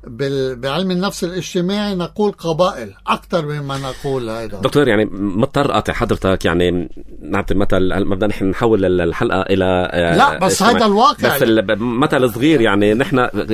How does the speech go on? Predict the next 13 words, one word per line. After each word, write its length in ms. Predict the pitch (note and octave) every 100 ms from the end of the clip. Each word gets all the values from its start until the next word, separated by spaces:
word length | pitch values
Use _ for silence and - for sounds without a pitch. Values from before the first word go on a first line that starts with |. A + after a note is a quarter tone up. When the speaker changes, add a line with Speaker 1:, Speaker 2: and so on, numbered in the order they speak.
| F#2+ F#2 F2+ F#2+ -
Speaker 2:
كان 200 | C#3 C3
بإمكاننا 680 | B2+ A#2 D#3+ F3 D#3 G#2
أن 100 | G#2+
نستدرك 640 | G#2 - A2 G2 G2 - -
هذا، 500 | G2+ G#2 F2+ F#2 F#2
هذا 400 | G2 G2+ G2+ G2+
التنوع 680 | F#2 G2 G2+ G#2+ A2 A2 G#2
ويتحول 800 | G#2 G#2+ G#2+ A2+ - C#3 C3+ B2
إلى 240 | B2+ B2 A#2+
غنى. 360 | D#3 C3+ F2
يعني، 180 | G2 G2+
مثلا 300 | A#2 A#2+ A2+
بسويسرا 640 | A2 - C#3+ C#3 C3+ B2+